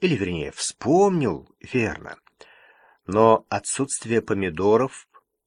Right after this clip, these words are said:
пост не объяснял. Не созрели еще? А солить и мариновать пока не научились?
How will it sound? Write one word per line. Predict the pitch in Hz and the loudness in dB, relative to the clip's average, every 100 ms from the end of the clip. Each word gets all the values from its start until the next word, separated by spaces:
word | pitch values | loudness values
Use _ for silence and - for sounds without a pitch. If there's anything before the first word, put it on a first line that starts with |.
| _ | _
пост | 95 101 - | -4 -2 -4
не | 120 | -6
объяснял. | 143 175 175 - 82 78 80 _ _ _ _ _ _ _ _ _ _ _ | -4 -6 -8 -8 -6 -8 -10 _ _ _ _ _ _ _ _ _ _ _
Не | 87 | -10
созрели | - 90 104 190 240 | -6 -2 2 2 0
еще? | 214 - - - _ _ _ _ _ _ _ _ _ _ _ _ _ _ _ _ _ _ _ _ | -2 -2 -4 -8 _ _ _ _ _ _ _ _ _ _ _ _ _ _ _ _ _ _ _ _
А | 127 | -2
солить | - 127 123 147 - - | 4 4 4 0 -2 0
и | 131 | 4
мариновать | 131 120 110 127 196 - | 4 4 4 4 0 0
пока | 101 110 | 0 2
не | 117 | 2
научились? | 110 110 - 214 285 226 - | 2 0 0 2 2 0 -8